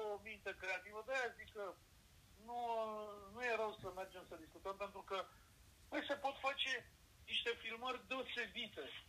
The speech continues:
adică și subiecte deosebite, nu așa, da, e adevărat, bun, o rețetă, un meniu, e curios pentru, asta e interesant pentru cei care chiar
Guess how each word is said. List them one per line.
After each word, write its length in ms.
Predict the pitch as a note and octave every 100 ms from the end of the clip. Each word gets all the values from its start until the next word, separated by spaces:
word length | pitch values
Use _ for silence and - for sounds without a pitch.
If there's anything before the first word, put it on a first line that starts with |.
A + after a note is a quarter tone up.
| - -
adică 300 | A3 A3 A3+ G#3+ - - - - - - - - - -
și 140 | G#3+ G#3
subiecte 460 | A3 F#3+ D#4 - A#3 A3
deosebite, 640 | F#3 - - E3 D3 D3 C#3 B2+ B2 B2+ F3+
nu 100 | A#3+ C4 B3 A#3+ A#3
așa, 280 | G#3+ A#3 G#3+ G3 F#3 F3+ F3 F3 - - - - - C#4
da, 120 | D4 C4
e 120 | C#4 C#4+
adevărat, 380 | C#4 C#4+ C4+ A3
bun, 140 | A#3 G3+ G3 F#3 A3
o 20 | A#3
rețetă, 400 | G3 - B3 -
un 140 | G3+ F#3 F3+
meniu, 340 | F3+ A#3 A3+ G3+ G#3 F#4 G4 F4+ F4 - E4+ D4
e 160 | C4 C#4 C4+
curios 320 | C#4+ C#4+ - -
pentru, 280 | C4+ A#3 B3+ C4 B3
asta 160 | B3
e 120 | B3 A3+
interesant 380 | A#3 A#3 A#3+
pentru 180 | A#3 A3 G#3+
cei 140 | A#3+ A3+ A3
care 160 | A3 A3 A3+
chiar 180 | A3+